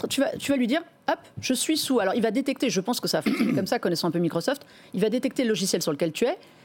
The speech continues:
t'appuies sur le bouton, on va te proposer des fonctions, ou tu vas lui dire, allez, fais-moi, euh, mon doc, euh, mon doc Excel, là, pour reprendre toutes les données qui sont dans mon mail du, euh,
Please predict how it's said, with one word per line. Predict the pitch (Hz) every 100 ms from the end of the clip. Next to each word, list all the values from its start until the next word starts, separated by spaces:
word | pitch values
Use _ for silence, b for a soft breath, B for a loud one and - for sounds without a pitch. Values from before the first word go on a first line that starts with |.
| -
t'appuies | 190 320
sur | 226
le |
bouton, | 175 180
on | 339
va | 233
te |
proposer | - 180 175
des | 160
fonctions, | 160 214 381 392
ou |
tu | 254 262
vas |
lui | 233
dire, | 220 339 B B B -
allez, | - 247 226
fais-moi, | - 277 277 302 285
euh, | 214 190
mon | 196 208
doc, | 196 240 -
euh, | 196 175 165 160 160
mon | 208 202
doc | 226 -
Excel, | 220 - 240 247
là, | 208 208
pour | 220 196
reprendre | 180 208 208 247
toutes | 277 262
les |
données | 208 226 247
qui | 220
sont | - 226
dans | 208
mon | 196
mail | 202 220 190
du, | 185 196
euh, | 170